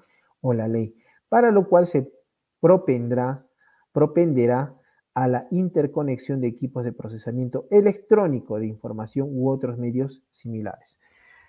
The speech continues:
¿A qué se refiere? Por ejemplo, una base de datos general podría establecerse, pero lo más común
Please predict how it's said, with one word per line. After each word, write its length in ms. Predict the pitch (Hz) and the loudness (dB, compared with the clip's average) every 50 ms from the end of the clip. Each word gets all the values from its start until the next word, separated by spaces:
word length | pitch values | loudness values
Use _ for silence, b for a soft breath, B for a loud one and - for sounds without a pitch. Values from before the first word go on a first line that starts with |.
| b b b b | b b b b
¿A 180 | _ 127 135 135 | _ -6 -4 0
qué 100 | - 196 | 0 2
se 140 | 196 - 202 | 6 6 8
refiere? 640 | 180 160 147 151 - 175 165 139 127 117 117 - _ _ _ _ _ _ _ _ _ _ _ | 8 8 4 4 4 6 6 6 4 2 -4 -10 _ _ _ _ _ _ _ _ _ _ _
Por 120 | 147 143 | -4 -2
ejemplo, 280 | - 185 170 165 185 185 | -2 -2 2 4 4 4
una 200 | 180 180 175 165 | 4 4 4 4
base 320 | 160 160 165 - 175 160 | 4 2 2 2 0 0
de 160 | 143 143 135 | 2 2 2
datos 420 | 135 151 151 143 151 131 117 - - | 2 2 0 0 -2 -8 -10 -10 -10
general 560 | _ 131 120 120 123 123 120 113 104 101 - _ _ _ _ _ _ _ _ _ | _ -10 -8 -6 -6 -6 -6 -6 -8 -12 -18 _ _ _ _ _ _ _ _ _
podría 640 | - 120 117 120 127 135 139 131 123 120 117 123 - _ _ _ _ | -8 -6 -6 -4 -2 -2 -2 0 -2 -2 -4 -8 -12 _ _ _ _
establecerse, 720 | _ _ - 110 110 113 110 - 139 120 110 - - _ _ _ _ _ _ _ _ _ _ | _ _ -16 -16 -14 -16 -12 -10 -10 -10 -10 -12 -18 _ _ _ _ _ _ _ _ _ _
pero 200 | 170 170 175 175 | -2 0 2 2
lo 120 | 180 175 | 2 2
más 220 | 185 226 233 226 | 0 0 -2 0
común 400 | - 226 202 190 190 196 196 190 | 0 0 0 0 0 -4 -4 -6